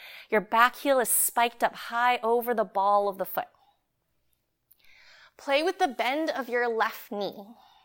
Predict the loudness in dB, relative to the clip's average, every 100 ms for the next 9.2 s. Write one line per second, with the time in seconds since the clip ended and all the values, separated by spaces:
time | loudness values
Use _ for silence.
0 | _ -12 -6 -6 -6 -8 -2 2 2 2
1 | 0 -2 -2 -2 -2 -2 -6 -8 -10 -8
2 | -8 -8 _ _ _ _ _ _ _ _
3 | _ _ _ _ _ -12 -4 2 4 4
4 | 4 4 4 2 2 -4 -2 0 0 -2
5 | -2 -6 -6 -8 -6 -8 -10 -16 -18 -18
6 | -20 _ _ _ _ _ -20 -20 -20 -14
7 | -8 -8 -2 0 0 -4 -4 -4 -4 -4
8 | -4 -4 -6 -8 -6 -4 -6 -6 -6 -4
9 | -8